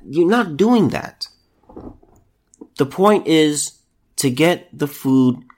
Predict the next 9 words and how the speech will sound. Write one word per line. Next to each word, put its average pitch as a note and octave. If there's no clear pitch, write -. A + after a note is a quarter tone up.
out C#3
to F3+
the D#3
customer A2
as G#2
quickly E3+
as E3
possible, A#2
as G#2